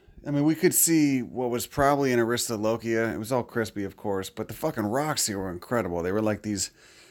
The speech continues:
basalt. They were very iron rich. They were black, and they had little bits of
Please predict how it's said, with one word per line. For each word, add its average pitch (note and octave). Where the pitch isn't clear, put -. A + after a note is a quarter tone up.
basalt. C#3+
They C#3
were C3
very D#3
iron D3
rich. G#2+
They G#2+
were A2
black, A#2+
and A2
they A2+
had A2+
little B2+
bits A#2
of F#2+